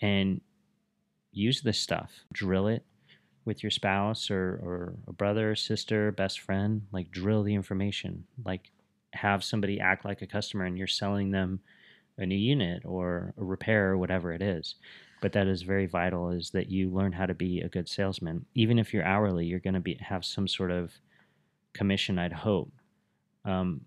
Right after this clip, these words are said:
most people aren't truly satisfied in just a strictly hourly position. They'd like to make more money. And, and you can make a lot of money in this field and benefit people. It's not just about you making money. It's about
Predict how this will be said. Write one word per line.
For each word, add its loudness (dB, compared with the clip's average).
most -2
people 0
aren't 0
truly 2
satisfied 0
in -2
just -2
a -6
strictly 0
hourly 4
position. -2
They'd -2
like 0
to -4
make -2
more 0
money. -4
And, -14
and -2
you 0
can -2
make 0
a 2
lot 4
of 2
money 2
in 2
this -2
field 0
and -2
benefit -2
people. -4
It's -10
not -2
just -8
about 2
you 0
making -2
money. 0
It's -6
about 0